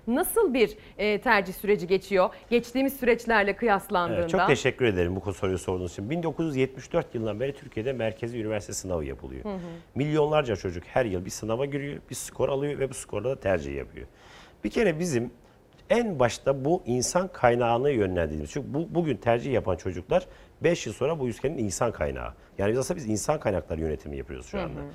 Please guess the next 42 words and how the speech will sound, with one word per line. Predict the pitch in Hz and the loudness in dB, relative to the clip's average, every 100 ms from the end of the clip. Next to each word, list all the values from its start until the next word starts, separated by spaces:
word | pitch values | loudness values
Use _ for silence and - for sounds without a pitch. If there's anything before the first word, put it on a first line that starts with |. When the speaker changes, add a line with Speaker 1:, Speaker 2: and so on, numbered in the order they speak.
| - - - | -18 -20 2
Speaker 2:
O | 196 | 4
kadar | 190 143 110 | 6 6 4
da | 139 | 0
kötü | - - 76 | -2 -4 -4
yapıyoruz. | 64 67 60 - - | -4 -8 -14 -16 -10
Niye | 143 175 | 2 2
o | |
kadar | 113 82 | 2 0
kötü | 76 71 - | -2 -8 -12
yapıyoruz? | 65 - 62 - - - - - - - - | -12 -12 -16 -16 -20 -20 -20 -20 -20 -8 2
Üniversite | 151 214 226 - | 6 6 6 4
çocukları | 196 185 185 - 185 | 2 2 0 0 0
tanımıyor. | - 185 180 190 - - | 2 2 2 -2 -6 -4
Çocuklar | - 143 143 165 | -2 0 0 0
üniversiteyi | 147 151 151 185 175 | 4 2 4 2 2
tanımıyor. | 180 180 185 190 | 2 2 0 -2
Çocuklar | - - 202 | -4 -2 -4
kendini | - 127 127 98 | 0 2 4 2
de | |
tanımıyor. | 80 71 65 60 - - - - | 0 -2 -2 -8 -14 -20 -20 -4
Yani | 113 123 131 | 2 4 2
bir | 175 | -4
sınavın | - 143 147 160 147 - - - | -4 2 4 4 0 -4 -14 0
vermiş | 110 147 156 147 | 2 2 0 0
olduğu | 131 143 | 0 0
o | 120 | 6
ağırlıktan | 123 123 120 - 151 160 | 6 6 2 2 2 2
dolayı | 104 78 95 - - - | 0 0 -2 -6 -16 -8
herkesi | - 190 165 131 127 | 0 2 2 -2 0
bir | 139 135 - | -2 -2 -4
lise | 110 - 170 | -4 2 2
boyunca | 131 113 101 | 4 2 -2
sınava | - 110 110 | -4 0 2
hazırlıyorsunuz. | 143 151 165 160 - 170 - - - - | 2 0 -4 -6 -6 -10 -12 -20 -20 -12
Sınav | - 120 160 160 | -4 2 2 2
bitiyor, | 151 175 - | -2 -4 0
on | 143 156 | 0 2
beş | 170 | -2
gün | - | -4
içinde | 117 - 110 | -8 -4 -4
diyorsunuz | 110 139 135 185 | -2 -4 -6 -12
çocuğa | - 120 127 | -6 0 0